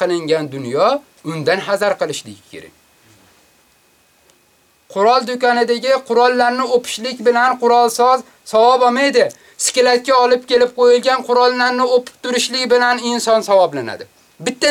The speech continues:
narsa, u yerda ham o'nta qurol, bu yerda ham o'nta qurol. Lekin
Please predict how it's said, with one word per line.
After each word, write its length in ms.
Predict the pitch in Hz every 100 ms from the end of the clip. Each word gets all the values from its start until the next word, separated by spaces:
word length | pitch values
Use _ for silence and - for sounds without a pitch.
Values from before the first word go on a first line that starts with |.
| 254
narsa, 240 | - 165 113 202
u 40 | 240
yerda 200 | 240 240
ham 120 | 233 240
o'nta 180 | 233 226
qurol, 200 | 214 208 170
bu 40 |
yerda 240 | 170 143 139
ham 100 | 127
o'nta 160 | 120 113 -
qurol. 200 | 107 90 - - - 156
Lekin 380 | 247 269 269